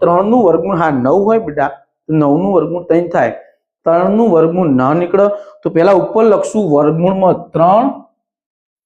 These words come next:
અને ભાગાકારમાં ચાર આપે બેટા, તો બે નો વર્ગ ચાર થાય, એટલે ચારનું વર્ગમૂળ મળશે આપણને બે, એટલે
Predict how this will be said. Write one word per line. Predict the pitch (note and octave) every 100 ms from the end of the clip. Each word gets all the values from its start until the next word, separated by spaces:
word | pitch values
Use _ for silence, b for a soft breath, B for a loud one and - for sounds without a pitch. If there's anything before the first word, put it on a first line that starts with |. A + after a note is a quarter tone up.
| _ _ _ _ _ _ E3+
અને | F3 D3+
ભાગાકારમાં | C#3 C#3 E3 A#3 C4 A#3+ A#3 A3 D#3 - - -
ચાર | E3+ F3 G#3+
આપે | A3+ A3+ A#3 F#3+
બેટા, | E3 D#3+ - B B -
તો | F3+ E3+
બે | F3 G#3
નો | G3
વર્ગ | E3 G3+ - E3+
ચાર | E3 G#3 G#3+
થાય, | A3 E3 C#3 - -
એટલે | E3+ E3+ -
ચારનું | E3 D3 D#3 G3+ B3 D#4+ C4+
વર્ગમૂળ | E3 D#3 F3+ F#3+
મળશે | D3+ - D#3
આપણને | B2 C#3 D3 D#3 D3+ D3+
બે, | A2+ - B B
એટલે | E3